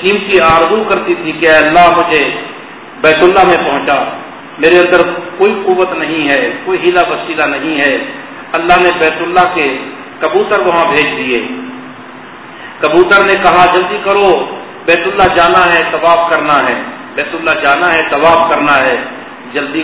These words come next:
کرو۔" تو اس چیونٹی کو اللہ نے سمجھا دیا۔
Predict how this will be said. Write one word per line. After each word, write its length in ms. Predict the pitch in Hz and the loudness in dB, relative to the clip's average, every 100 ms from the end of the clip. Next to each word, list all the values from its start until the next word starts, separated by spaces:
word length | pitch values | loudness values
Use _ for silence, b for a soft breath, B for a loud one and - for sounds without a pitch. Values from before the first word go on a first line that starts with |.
| 151 | -2
کرو۔" 440 | 147 147 139 - - - - - - | 0 2 2 -2 -10 -16 -16 -18 -10
تو 180 | - 160 | -6 -4
اس 60 | 160 - | -4 -4
چیونٹی 260 | 170 170 190 185 | -6 -2 -2 2
کو 60 | 175 | 2
اللہ 280 | 165 165 156 | 2 2 0
نے 60 | - | 0
سمجھا 440 | 156 147 165 165 | -4 0 2 2
دیا۔ 180 | 156 135 | 0 -2